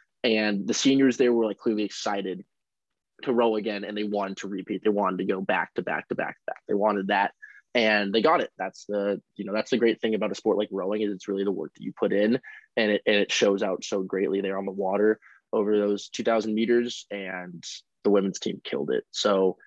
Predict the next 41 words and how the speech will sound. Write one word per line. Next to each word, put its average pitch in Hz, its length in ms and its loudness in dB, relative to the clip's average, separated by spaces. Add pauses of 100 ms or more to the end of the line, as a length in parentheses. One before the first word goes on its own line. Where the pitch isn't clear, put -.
(220)
congrats 117 360 2
to 117 80 2
them. 107 260 4
Shout 110 220 2
out 104 100 0
to 101 80 -12
them. 104 260 0
Good 110 140 4
luck 110 340 2
at 104 280 0
the 101 220 -4
N 107 120 -2
C - 120 -10
double 101 280 2
A 127 100 6
tournament 147 540 -2
or 110 120 0
N 104 140 -4
C 101 100 -8
double 101 180 -4
A 95 40 -8
championship, 131 640 -2 (520)
which 113 480 0 (100)
is, 104 760 0 (120)
uh, 92 760 -4 (340)
on 101 140 2
Friday, 131 340 4
May 131 160 2
twenty-seventh 139 560 0 (180)
to 110 220 0
May 107 160 2
twenty-ninth 117 640 0 (560)
in 101 280 2
Florida. 143 600 6 (400)
And 110 260 4
last 120 320 6
season, 120 460 0
the 107 40 -12
team 113 240 -6
placed - 380 -2
twentieth 127 400 0